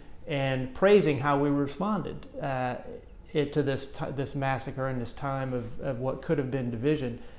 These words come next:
And so you look at those two things differently and say, "Well, wait a second, there's a, there's something that needs to be done, and there's a promise of what we can do together."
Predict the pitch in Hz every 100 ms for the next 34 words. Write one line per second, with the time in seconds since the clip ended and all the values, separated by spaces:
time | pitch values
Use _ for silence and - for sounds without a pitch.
0 | - - 147 175 170 180 214 165 170 165
1 | 170 160 160 143 123 110 160 165 131 127
2 | 127 123 123 131 131 135 156 180 - 127
3 | 131 143 147 139 120 - - - 135 -
4 | 202 196 185 165 165 143 147 147 143 139
5 | 143 143 135 127 120 151 147 139 120 135
6 | 123 131 131 127 120 135 123 107 123